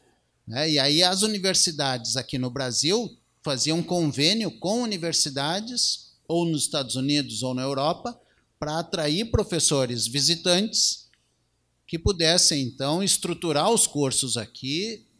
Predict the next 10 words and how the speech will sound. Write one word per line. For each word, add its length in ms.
e 320
oferecer 480
as 100
disciplinas, 640
formando 720
pessoas 640
que 160
depois 640
se 380
tornariam 720